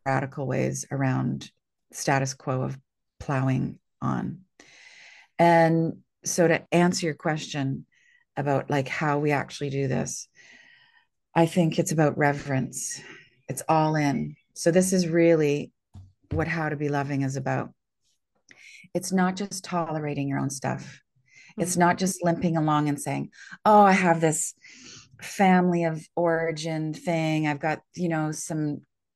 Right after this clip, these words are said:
Speaker 1: ancestral damage." Y-, you bring that with you. Yes, yes. But you're not saying, "I'm wounded because of this and,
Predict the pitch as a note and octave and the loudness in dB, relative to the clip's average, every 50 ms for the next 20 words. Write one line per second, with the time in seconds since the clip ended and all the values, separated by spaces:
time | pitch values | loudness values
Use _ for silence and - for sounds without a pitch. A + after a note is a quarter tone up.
0 | _ - - E3+ E3+ E3+ E3+ E3 E3+ - - F3+ E3 E3+ E3 - - - E3 E3 | _ -8 -2 0 2 2 2 0 -2 -2 0 0 0 0 -2 -8 -10 -6 -4 -4
1 | D#3+ D#3 D3 C#3 F3 D#3+ D#3+ D#3 D#3 D#3 D#3 D#3 D3+ D3 D3+ D#3 - - _ _ | -4 -4 -4 -2 0 2 2 2 2 0 0 -2 -2 -4 -8 -10 -12 -16 _ _
2 | _ _ - - - _ _ _ _ - - - - F#3+ F#3+ F3+ E3 - E3 F3+ | _ _ -20 -20 -20 _ _ _ _ -10 -8 -6 -2 2 2 2 2 2 2 4
3 | G3 G3+ G#3+ A3+ A3 G#3 F#3 - - F3 F#3+ G3 F#3+ - E3+ D#3 E3+ F#3+ A3 A#3+ | 6 6 8 8 6 6 4 4 6 4 4 4 2 0 -2 0 0 0 0 0
4 | C4 C4+ A#3 G#3 - - G3+ G#3 F#3 F3+ F#3 - _ - - - - - - - | 0 0 -2 -2 -4 -4 -2 -2 -2 -2 -4 -10 _ -20 -20 -20 -20 -20 -20 -8
5 | _ - G3 - - - - _ _ _ _ _ _ - G#3 A3+ A3+ A#3+ A#3+ A#3+ | _ 0 0 0 -2 -6 -18 _ _ _ _ _ _ -2 2 4 6 6 4 4
6 | A#3+ - B3 A3+ G#3+ G3 F3+ F#3 F#3+ - _ _ _ _ _ _ _ _ _ _ | 2 2 2 2 2 2 0 -2 -6 -12 _ _ _ _ _ _ _ _ _ _
7 | _ _ _ _ _ _ _ _ _ _ _ _ _ _ _ _ _ _ - - | _ _ _ _ _ _ _ _ _ _ _ _ _ _ _ _ _ _ -4 -2
8 | G3 F#3+ F#3+ F#3+ F#3 F#3+ G3+ G#3+ A3 A3+ A3 G3 F#3+ F3 E3 D#3 E3 - - - | 2 4 4 4 4 4 2 2 0 0 0 2 2 0 0 -2 -6 -6 -6 -6
9 | F3 E3+ E3 D#3+ E3+ D#3+ D#3 D#3 D#3+ D#3 D#3 D#3 D#3 - - - - - - _ | -6 -6 -4 -2 -4 -4 -2 -2 0 0 0 0 -2 -6 -10 -12 -12 -14 -16 _
10 | _ _ _ _ _ _ _ _ _ - D#3+ E3 D#3+ D#3+ D#3 D#3 D3+ D3+ D3+ D3+ | _ _ _ _ _ _ _ _ _ -2 0 2 4 4 4 4 2 2 2 2
11 | D3+ D3+ D3+ D3+ D3+ D3 D3 | 0 0 0 -2 -2 -4 -8